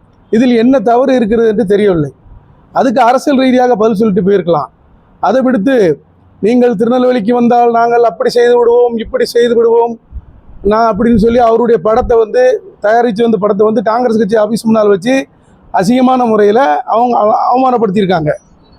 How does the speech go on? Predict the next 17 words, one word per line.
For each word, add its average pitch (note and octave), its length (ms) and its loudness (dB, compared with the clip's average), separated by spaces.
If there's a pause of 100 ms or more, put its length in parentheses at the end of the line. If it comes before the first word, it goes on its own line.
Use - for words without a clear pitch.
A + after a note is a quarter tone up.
(300)
ஒரு A#3 160 2
எதிர்க்கட்சி B3 480 0
தலைவர், B3 300 0
முன்னாள் B3 340 2
முதலமைச்சர், A#3 520 0
நாலரை A#3 300 2
ஆண்டு A3+ 160 2
காலம் A#3+ 200 0
நல்லாட்சி A#3 440 0
தந்தவர் A3 340 0
தமிழகத்திற்கு, A3 800 0 (840)
அரசியல்ல C4 520 0
வந்து B3 220 0
தவறுகளை A#3+ 400 2
சுட்டி B3 240 -2
காட்டுவது A#3 380 0
வந்து G#3+ 540 0